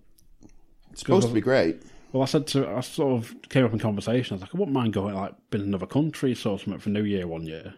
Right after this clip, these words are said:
Speaker 1: Yeah, yeah,
Speaker 2: just
Speaker 1: yeah.
Speaker 2: to, like, experience it."
Speaker 1: Mm-hmm.
Speaker 2: He's like, "Oh, I fancy New York, for, like, for Manchester." It's like, "How much?" It's like, "This, like, let's go." <laughs>
Speaker 1: Nice, nice.
Speaker 2: <laughs> Um,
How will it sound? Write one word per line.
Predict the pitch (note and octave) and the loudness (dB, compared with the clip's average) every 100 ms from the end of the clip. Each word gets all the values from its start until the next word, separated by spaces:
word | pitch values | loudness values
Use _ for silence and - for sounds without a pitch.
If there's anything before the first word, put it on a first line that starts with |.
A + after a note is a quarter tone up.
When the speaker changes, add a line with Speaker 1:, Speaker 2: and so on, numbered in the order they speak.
| - | 0
Speaker 1:
Yeah, | E3 D3 | 4 4
yeah, | A2+ | 4
Speaker 2:
just | G#2+ E2+ | 2 0
Speaker 1:
yeah. | |
Speaker 2:
to, | G#2 | -2
like, | F#2 F#2 | -2 -6
experience | - - A2 A2 F#2+ E2+ - | -8 -4 0 0 0 -4 -10
it." | - E2 - | -12 -12 -6
Speaker 1:
Mm-hmm. | C3+ C#3+ E3+ - | -4 -2 -4 -6
Speaker 2:
He's | - F#2+ | -12 -8
like, | F#2 F2+ G#2 | -6 -6 -4
"Oh, | F#3+ | -4
I | |
fancy | C#3+ C3 B2+ | 0 0 2
New | A#2+ C3+ | 4 6
York, | E3 C3 F#2 A#2+ | 8 6 4 -8
for, | - | -10
like, | G#2 F#2+ F#2 | -8 -6 -6
for | - | -2
Manchester." | A2+ D3 C#3+ G2 E2+ - D#2 - - - - _ - - - | 0 2 2 -2 -4 -10 -12 -16 -20 -20 -20 _ -20 -20 -16
It's | |
like, | F2+ F2 - - | -12 -12 -12 -10
"How | G2 | -4
much?" | A2+ D3 - - - - - | -4 -4 -8 -16 -20 -20 -20
It's | |
like, | - - - - - _ - | -18 -18 -20 -20 -20 _ -6
"This, | B2 - - | -6 -6 -8
like, | E2 - - _ _ - _ - _ _ | -10 -12 -18 _ _ -20 _ -20 _ _
let's | - - | -16 -2
go." | G#2+ C3 A#2+ - - | 4 6 4 2 -4
<laughs> | D3 C#3+ - - - | -4 -4 -14 -10 -4
Speaker 1:
Nice, | G#2 A2+ F3+ - - A2 | 0 2 0 -6 -4 2
nice. | C3+ D3+ C#3+ C#3 - - - E2+ - | 6 6 6 0 -6 -14 -14 -12 -14
Speaker 2:
<laughs> | G#2+ - - - - - | -16 -16 -20 -20 -20 -10
Um, | G#2 G#2+ G#2 G#2 G2 | -6 -4 -4 -6 -8